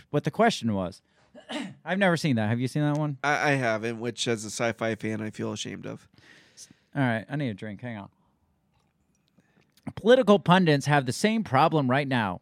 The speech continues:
Speaker 1: It's common and will become increasingly so in the coming months. To see analysts point to the polling data, history lessons, or both to show that Democrats are in big trouble in November.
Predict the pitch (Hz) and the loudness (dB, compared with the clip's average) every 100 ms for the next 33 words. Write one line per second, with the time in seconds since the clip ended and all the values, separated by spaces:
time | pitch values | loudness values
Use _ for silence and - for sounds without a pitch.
0 | - 190 - 240 247 127 101 - 156 143 | -4 -4 -2 -2 0 0 0 -2 -2 -2
1 | 107 _ _ 147 185 151 175 185 165 143 | -4 _ _ -2 0 0 2 2 2 -2
2 | - 277 - 208 175 151 160 147 143 131 | -2 -4 -2 0 0 2 4 4 4 2
3 | 147 143 127 117 - - _ _ _ _ | 2 4 4 2 -2 -18 _ _ _ _
4 | _ - - 175 - 254 240 - - 202 | _ -20 -6 -4 -2 -4 -4 -10 -2 2
5 | 240 175 151 190 - - - - _ - | 4 6 6 4 0 -10 -20 -20 _ 6
6 | 247 262 165 180 214 226 160 123 120 135 | 6 6 0 2 6 6 6 4 4 2
7 | 160 _ _ _ _ _ 226 240 190 147 | 0 _ _ _ _ _ 2 4 4 4
8 | 143 143 165 - 156 127 208 196 - - | 4 4 0 2 0 6 6 6 0 2
9 | 214 208 175 185 202 208 202 185 185 143 | 4 6 4 4 0 4 6 6 4 2
10 | 139 123 208 247 196 - 165 156 147 131 | 4 4 4 2 2 4 4 6 4 4
11 | 117 110 98 95 | 4 4 2 -2